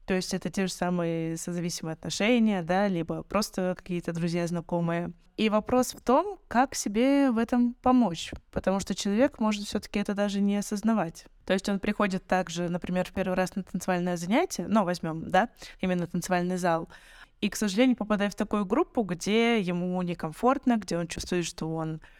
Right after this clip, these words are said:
ну, такой же неумешка, что-то у него не получается и так далее, и так далее. И вот все, его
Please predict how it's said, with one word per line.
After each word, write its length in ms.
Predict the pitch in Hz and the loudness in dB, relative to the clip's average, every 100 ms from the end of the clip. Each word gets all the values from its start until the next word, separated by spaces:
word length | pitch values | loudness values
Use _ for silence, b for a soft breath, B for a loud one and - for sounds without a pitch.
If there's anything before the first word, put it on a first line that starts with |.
| b | b
ну, 160 | 247 | 2
такой 240 | 214 - 160 | 2 -2 -4
же 120 | 160 | -2
неумешка, 720 | 190 214 247 320 - 269 262 | 0 2 4 4 2 2 2
что-то 320 | 254 - 160 165 | 2 -2 -2 -2
у 40 | |
него 160 | 165 160 | 0 -2
не 120 | 165 | -4
получается 640 | 160 170 180 262 302 294 - | -6 -6 -2 2 4 4 0
и 40 | 190 | -4
так 180 | 160 | -4
далее, 280 | 165 180 165 | -2 0 0
и 20 | |
так 180 | 165 165 | -2 -4
далее. 400 | 175 285 202 180 | 2 6 6 4
И 320 | - - 214 202 | 0 -2 0 0
вот 300 | 175 185 - | -2 -4 -6
все, 280 | - 165 165 | -4 -2 -2
его 500 | 165 185 196 196 | -2 -2 0 -2